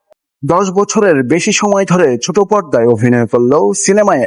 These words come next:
এখনো দেখা যায়নি তাকে। তবে এর মধ্যে প্রস্তাব যে পাননি তা কিন্তু নয়।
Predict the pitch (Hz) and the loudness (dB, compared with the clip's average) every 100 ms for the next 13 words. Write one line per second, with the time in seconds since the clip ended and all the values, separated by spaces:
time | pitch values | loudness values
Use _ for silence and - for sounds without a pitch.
0 | - 160 - 214 175 120 110 113 107 107 | -2 -4 -2 0 0 0 -2 -2 0 0
1 | 143 208 - 110 - 101 - _ - 117 | 0 -2 -4 -6 -4 -6 -8 _ -6 -4
2 | 120 170 202 202 202 - 127 104 - 156 | 0 0 0 0 -2 -4 -2 -2 -2 -2
3 | 190 - 202 - 180 180 170 147 110 98 | -2 -2 -4 -2 -2 0 0 0 0 -2
4 | - 113 120 101 107 98 101 92 | -4 -4 -4 -4 -2 0 0 0